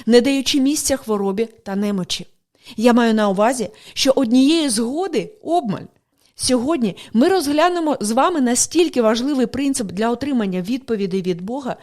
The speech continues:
у питанні здоров'я, що це насправді може раз і назавжди повністю допомогти вашим дітям щодня жити у божественному здоров'ї. Але це вимагатиме від вас, як від батьків,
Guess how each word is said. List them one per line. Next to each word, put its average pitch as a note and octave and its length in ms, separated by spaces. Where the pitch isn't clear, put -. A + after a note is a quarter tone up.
у A#3 120
питанні A#3+ 440
здоров'я, F#3+ 500
що C4 200
це D4 180
насправді C4 720
може C4 300
раз C#4+ 300
і D4 100
назавжди B3 680
повністю C#4+ 680
допомогти D#4 600
вашим D4 460
дітям D4 280
щодня B3+ 540
жити C4 300
у A#3 160
божественному G3 720
здоров'ї. F3+ 500
Але B3 260
це B3+ 220
вимагатиме A#3 720
від G#3+ 180
вас, A3 320
як G3+ 220
від G3 200
батьків, A3+ 440